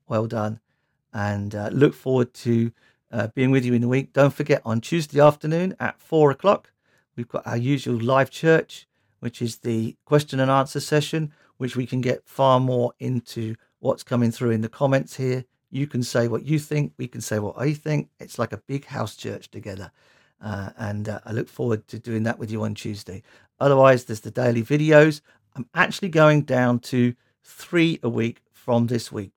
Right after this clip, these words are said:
because as things start to change and open up, I really have not got the time to bring out something of quality every, every day. So I'm gonna go down to three days, uh, on the Church Reset series. Okay?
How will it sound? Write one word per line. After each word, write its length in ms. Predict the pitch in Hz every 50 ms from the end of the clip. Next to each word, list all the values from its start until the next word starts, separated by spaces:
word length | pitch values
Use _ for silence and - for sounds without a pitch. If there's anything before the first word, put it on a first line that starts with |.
| _ -
because 440 | 113 - _ - 113 110 110 - _ _ _ _ _ -
as 180 | - 123 - -
things 260 | - 165 160 151 147
start 240 | 151 139 131 117 -
to 60 | -
change 380 | - - - 139 135 135 123 123
and 80 | 117
open 260 | 117 113 113 - 113 113
up, 200 | 110 101 - _ _ _ _ _ -
I 60 | 113
really 360 | 110 120 127 127 123 120 - _ _ _
have 220 | - - 123 120 139
not 300 | 131 127 131 139 - 160
got 180 | 135 131 -
the 60 | - 110
time 300 | - 127 110 107 104 104
to 80 | - 117
bring 200 | - 113 117 113
out 200 | 113 113 - -
something 280 | - 131 135 127 117
of 120 | 117 107 _
quality 580 | - - 123 117 110 101 - - 104 104 - _ _ _ _ _ _ _ _ -
every, 340 | 135 135 120 - 117 104 104 _ _ -
every 240 | 117 113 113 110 101
day. 240 | 107 104 101 101 107
So 160 | - - 120
I'm 60 | 131
gonna 100 | 156 160
go 160 | 156 151 147
down 220 | 143 139 135 127 -
to 120 | - 117
three 300 | - - - 180 180 151
days, 480 | 117 120 110 107 107 113 117 - - _ _ _ _ _ _ _ _ -
uh, 340 | 107 104 104 107 107 104 - - _ _ _ _ _ _ _ -
on 160 | 120 120 113
the 80 | 110 113
Church 360 | - - 120 117 113 - -
Reset 480 | 110 110 107 - - 113 107 - _ -
series. 480 | - 95 92 92 85 92 101 - _ _ _ _ - 143
Okay? 380 | 120 120 - 156 147 160 151